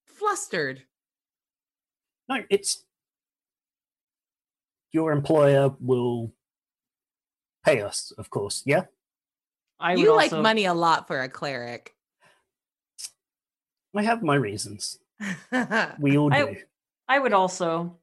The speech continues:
Speaker 3: be willing to contribute personally so that your time is not wasted. Uh,
Speaker 2: I mean, standard split. Same for everybody. How many of the, you are there?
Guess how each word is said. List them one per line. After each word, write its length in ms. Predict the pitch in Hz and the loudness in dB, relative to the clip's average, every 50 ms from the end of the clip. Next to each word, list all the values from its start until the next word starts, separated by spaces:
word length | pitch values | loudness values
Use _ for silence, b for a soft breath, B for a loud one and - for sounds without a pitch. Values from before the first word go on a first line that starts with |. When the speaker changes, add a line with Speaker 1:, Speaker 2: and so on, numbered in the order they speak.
| _ _ - | _ _ -4
Speaker 3:
be 100 | 170 165 | -2 -2
willing 280 | 156 160 156 156 151 147 | -2 -2 -4 -4 -4 -6
to 60 | 151 | -6
contribute 500 | - 160 156 147 151 143 147 143 143 143 | -6 -6 -6 -6 -6 -6 -6 -8 -8 -6
personally 580 | - 147 135 139 - 139 135 135 131 131 143 160 | -6 -6 -6 -6 -8 -8 -6 -6 -6 -8 -10 -12
so 240 | - - 156 139 131 | -10 -8 -8 -6 -6
that 260 | 135 131 127 - - | -6 -8 -10 -10 -12
your 240 | 139 131 127 127 123 | -10 -8 -8 -8 -8
time 320 | 120 - - 127 123 120 | -10 -12 -14 -14 -14 -14
is 140 | 123 123 120 | -16 -16 -14
not 260 | 131 120 117 117 113 | -14 -14 -14 -14 -16
wasted. 480 | 127 117 113 113 - - - 120 139 131 _ _ _ _ _ _ _ _ _ _ _ | -18 -18 -18 -18 -20 -20 -20 -20 -20 -20 _ _ _ _ _ _ _ _ _ _ _
Uh, 300 | - 123 120 117 110 120 139 - _ _ _ _ _ _ _ | -14 -12 -12 -12 -14 -16 -18 -20 _ _ _ _ _ _ _
Speaker 2:
I 40 | 165 | -2
mean, 300 | 180 165 147 139 143 - _ _ - | 0 0 0 0 -2 -6 _ _ -10
standard 480 | - - - - 165 160 156 147 139 143 | -8 -4 0 2 2 2 2 0 -2 -2
split. 320 | - - - 120 107 101 - _ _ _ _ _ _ - | -4 -4 -6 -6 -6 -8 -10 _ _ _ _ _ _ -6
Same 280 | - - 147 151 143 | -2 0 0 0 0
for 140 | 143 143 131 | 0 0 0
everybody. 640 | 127 127 104 113 110 104 104 107 104 - 110 101 - _ _ _ _ - | 0 0 -2 -4 -6 -8 -8 -10 -10 -10 -12 -14 -16 _ _ _ _ -8
How 80 | 127 151 | -6 -4
many 140 | 156 156 160 | -4 -4 -4
of 100 | 156 160 | -4 -2
the, 140 | 160 156 - - - 170 175 - - - - - 185 | -4 -4 -4 -6 -12 -18 -18 -18 -20 -20 -20 -18 -12
you 200 | 180 170 165 175 | -8 -4 0 0
are 120 | 180 180 | 0 0
there? 200 | 170 185 202 190 | 0 -2 -2 -4